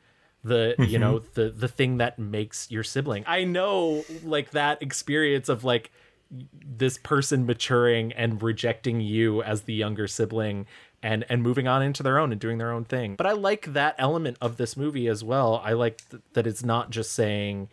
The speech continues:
Speaker 1: y-, you know, the average claptrap about werewolves and,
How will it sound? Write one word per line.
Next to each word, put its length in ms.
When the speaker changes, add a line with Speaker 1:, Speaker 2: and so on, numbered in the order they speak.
Speaker 1:
y-, 220
you 120
know, 120
the 180
average 460
claptrap 580
about 440
werewolves 600
and, 240